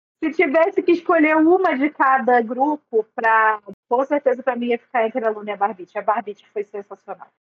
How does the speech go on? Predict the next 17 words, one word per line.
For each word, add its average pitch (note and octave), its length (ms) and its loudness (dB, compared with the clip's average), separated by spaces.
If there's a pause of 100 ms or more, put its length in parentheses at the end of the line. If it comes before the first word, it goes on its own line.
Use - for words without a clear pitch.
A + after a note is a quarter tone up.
(160)
Ela A#3+ 240 4
foi A#3 160 0
perfeita. F#3+ 760 -4
Ela A3+ 420 2
trouxe C4+ 680 0
várias A#3 580 -2
coisas B3 260 2
ali. A#3 440 -2 (460)
O F4 160 4
Disaster, F4+ 680 2
eu F4+ 100 0
não F#4 240 -4
sinto F#4 640 -6
que F#4 120 -2
ele D#4+ 220 0
tentou, D#4 640 -2
sabe? F#3 640 -2